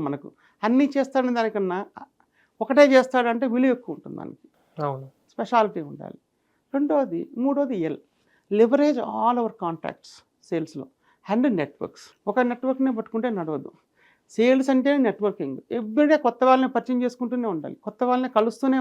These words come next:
Speaker 1: ఉండాలి,
Speaker 2: Hmm.
Speaker 1: లివరేజ్ చేసుకుంటూ ఉండాలి మనల్ని, మన గురించి మనం ప్రమోట్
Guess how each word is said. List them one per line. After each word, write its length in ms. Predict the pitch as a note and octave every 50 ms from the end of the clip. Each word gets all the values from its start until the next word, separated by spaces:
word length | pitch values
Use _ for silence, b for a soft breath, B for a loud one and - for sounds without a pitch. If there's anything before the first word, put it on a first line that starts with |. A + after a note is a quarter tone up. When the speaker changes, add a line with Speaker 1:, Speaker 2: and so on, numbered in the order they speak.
| A#3
Speaker 1:
ఉండాలి, 280 | G3+ F3 D3+ C#3 C3 - - _ _ _ E3+
Speaker 2:
Hmm. 180 | E3 D#3+ D3+ C3+ B2+ - A3
Speaker 1:
లివరేజ్ 320 | B3 C4 C#4 C#4+ D4+ D4 D4+ -
చేసుకుంటూ 340 | C4+ C4+ - - C4+ C4 C#4+ B3+
ఉండాలి 180 | A3+ G#3 G3 F3 E3
మనల్ని, 180 | D3+ C#3 - - G#3+
మన 140 | A#3 B3 C4 B3+
గురించి 160 | C#4+ C4+ C4 C#4
మనం 100 | B3+ A3+ -
ప్రమోట్ 260 | A3+ A3+ A3+ A#3 A3+